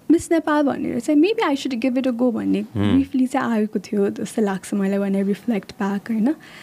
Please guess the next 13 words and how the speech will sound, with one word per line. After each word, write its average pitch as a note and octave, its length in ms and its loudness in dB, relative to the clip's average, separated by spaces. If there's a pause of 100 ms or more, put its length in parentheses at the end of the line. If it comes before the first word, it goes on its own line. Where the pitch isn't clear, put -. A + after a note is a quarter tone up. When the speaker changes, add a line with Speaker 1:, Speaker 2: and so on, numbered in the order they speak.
(240)
Speaker 1:
तर, A3 200 0 (640)
उम्, G#3 220 2
on G#3+ 260 0
what A3 140 0 (100)
basis G3+ 460 -2
जस्तो G3+ 240 -4
पनि A#3+ 180 4
फिल G3 240 -2
हुन्थ्यो F3+ 240 -2
at G3 100 -4
that F#3+ 280 -4
time F#3+ 280 -2
चाहिँ। F#3+ 280 -4